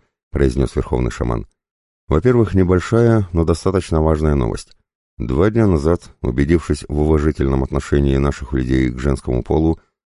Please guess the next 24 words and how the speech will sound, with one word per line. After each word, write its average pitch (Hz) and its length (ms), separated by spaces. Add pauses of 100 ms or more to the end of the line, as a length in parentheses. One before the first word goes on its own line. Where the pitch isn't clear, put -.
(160)
среди 104 340
них 127 200
объявилась 101 560
ранее 92 460
скрывавшаяся 76 840
в 71 80
общей - 240
массе 82 420
мать-настоятельница, 92 1080 (460)
в 71 200
миру 110 380
вдовая 73 460
баронесса 90 640
Агнеса 73 520
де 69 120
Жиньяк. 62 420 (560)
Эту 71 300
особу 67 340
запрятали 67 480
в 65 140
монастырь 71 520
с - 60
солидным 73 460
вкладом, 71 420